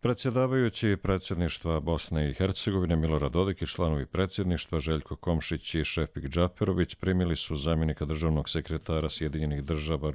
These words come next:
Johna Sullivana. Tokom sastanka članova predsjedništva informisali su Sullivana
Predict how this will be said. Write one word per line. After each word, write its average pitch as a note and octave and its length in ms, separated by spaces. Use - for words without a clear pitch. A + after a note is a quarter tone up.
Johna D#2 260
Sullivana. C#2+ 680
Tokom - 280
sastanka F#2 640
članova D#2+ 400
predsjedništva F#2 840
informisali E2+ 680
su - 160
Sullivana E2+ 640